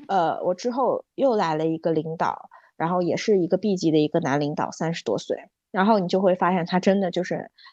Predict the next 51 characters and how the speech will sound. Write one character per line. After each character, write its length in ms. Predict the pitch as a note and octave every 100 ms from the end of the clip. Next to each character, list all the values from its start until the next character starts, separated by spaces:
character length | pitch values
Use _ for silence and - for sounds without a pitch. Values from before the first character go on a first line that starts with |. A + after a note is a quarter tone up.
| _ _
每 200 | A3+ E3+
个 140 | C#4
人 160 | F#4+ G4
都 200 | G4+ G4+
有 60 | G4
每 140 | C4+
个 160 | C#4 C#4
人， 180 | C#4+ D#4 - -
就 100 | E4
是， 240 | D4+ G#3 - - - _ _ -
呃， 320 | G3 F3 -
每 140 | G3 F3+
个 140 | C#4+
人 100 | D4+
都 160 | E4 E4
很 160 | A#3
有 100 | A3+
每 120 | B3 D#3
个 80 | F#3
人 120 | G#3
的 80 | A3+
龌 180 | A#3
龊， 160 | G3 F3
但 140 | G3 G#3
是 80 |
每 140 | G3+ D#3+
个 80 | F3+
人 140 | G#3
又 120 | A3
龌 160 | G#3 G#3
龊 180 | - F3+
的 140 | -
就 140 | - F#3+
是 320 | E3+ A2 - -
花 140 | - A#3+
样 180 | A#3+ G3+
百 160 | -
出， 340 | - - E3+ - _
<laughs> 260 | - - -
就 100 | C#4+
是， 140 | C4+
<laughs> 240 | D4+ D#4 - - - - - - - D4 - - - - - _ _ _ _ _ _ _ - - F#4
这 100 | -
个 120 | F4 F4
点 280 | D4+ D#3+
他 140 | F3+ C4+
又 160 | G4+
不 80 | A#3+
太 160 | A3+ G3
一 140 | F#3
样。 260 | E3+ C3